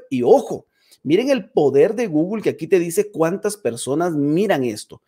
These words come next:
Entonces puedo ir red de viajes, por ejemplo, mi viaje, eh, Munducos, que es un canal que también miro,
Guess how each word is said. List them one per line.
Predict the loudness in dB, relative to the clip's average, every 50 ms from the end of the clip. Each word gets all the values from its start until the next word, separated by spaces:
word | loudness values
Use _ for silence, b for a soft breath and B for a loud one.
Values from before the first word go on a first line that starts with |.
| b b b
Entonces | b -12 -12 -12 -6
puedo | 0 2 4 4 6
ir | 4 4 0 0
red | 2 2 2
de | 2 0
viajes, | 2 4 4 4 4 2 -2 -8 -10 -10
por | _ -6 -6 -6
ejemplo, | -6 -6 -6 -6 -6 -6 -4 -2 0 0
mi | 0 0 -2 -4 -4
viaje, | 0 2 2 2 2 0 -4 0 0 0 0 -2 -10 _ _ _ _ _ _ _ _ _ _ _ _ _ _ _ _ b b b b b b
eh, | -2 0 0 2
Munducos, | 4 4 4 4 4 2 0 0 -2 -2 -2 -4 -4 -4 -6 -12 -6 -2
que | 0 0
es | 0 -2 -6 -14 -12 -10
un | -8 -2
canal | -2 0 2 0 0 0
que | -4
también | -6 -4 -6 -2 -2 -2 0 0
miro, | 2 4 4 4 4 4 0 -2 -6